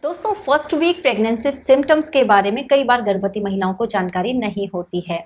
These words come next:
लेकिन ये जरूरी है कि इन लक्षणों को जाना जाए ताकि गर्भवती महिलाएं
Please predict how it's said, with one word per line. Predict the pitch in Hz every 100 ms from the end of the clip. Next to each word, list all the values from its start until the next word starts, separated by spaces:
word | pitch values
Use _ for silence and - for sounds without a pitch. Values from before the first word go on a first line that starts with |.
| _ _ -
लेकिन | 220 294 349 349
ये | 311
जरूरी | 233 190 185 190
है | 202 508 -
कि | 320
इन | 294
लक्षणों | 254 247 254 226
को | 226 302
जाना | 262 214 214 269
जाए | 262 262 285 339 _ _ _ -
ताकि | 262 277 302
गर्भवती | 233 196 190 190
महिलाएं | 190 190 185 190 262